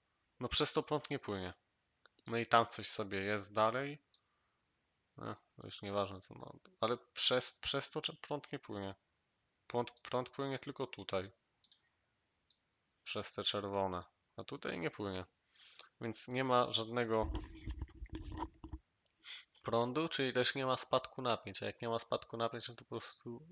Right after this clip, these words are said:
napięcie tego węzła to jest takie samo jak napięcie na rez-, na źródle. No a ile jest B? No to znowu, no to robimy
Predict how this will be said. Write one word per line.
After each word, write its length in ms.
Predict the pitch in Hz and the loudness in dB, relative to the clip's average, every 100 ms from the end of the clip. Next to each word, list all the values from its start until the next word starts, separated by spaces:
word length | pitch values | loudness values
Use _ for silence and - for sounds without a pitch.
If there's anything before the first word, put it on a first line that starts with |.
| - | -10
napięcie 480 | 110 - 113 113 113 | -8 -2 -2 0 -2
tego 300 | 117 117 120 - _ | 0 0 -2 -6 _
węzła 560 | 127 110 113 117 113 117 | -8 0 2 2 0 -2
to 180 | - 110 | 0 -4
jest 300 | 110 - - - - - _ | -4 -8 -14 -20 -20 -20 _
takie 220 | - 107 | -8 -6
samo 240 | 110 120 113 | -4 -2 -2
jak 160 | 110 | -2
napięcie 420 | 113 - 113 - 117 | -6 -6 -6 -6 -4
na 140 | 110 | -4
rez-, 240 | 113 110 123 | -4 -6 -6
na 480 | 110 107 107 110 - _ _ _ _ _ - | -2 0 0 -2 -6 _ _ _ _ _ -10
źródle. 480 | 107 104 110 95 95 - - - - _ | -6 -4 -4 -6 -12 -14 -16 -16 -18 _
No 160 | 120 117 | 0 4
a 80 | 120 | 4
ile 260 | 127 120 | 4 4
jest 340 | 117 110 110 95 | 4 4 -2 4
B? 280 | 113 120 120 - _ _ _ _ _ _ _ - - - - | 8 8 4 -10 _ _ _ _ _ _ _ -20 -20 -18 -14
No 80 | 175 | -6
to 200 | 277 240 | -4 -2
znowu, 440 | 202 170 123 110 | 2 4 4 2
no 60 | 110 | -2
to 160 | 135 | -4
robimy 500 | 127 131 127 117 104 | -2 -2 -2 -2 -2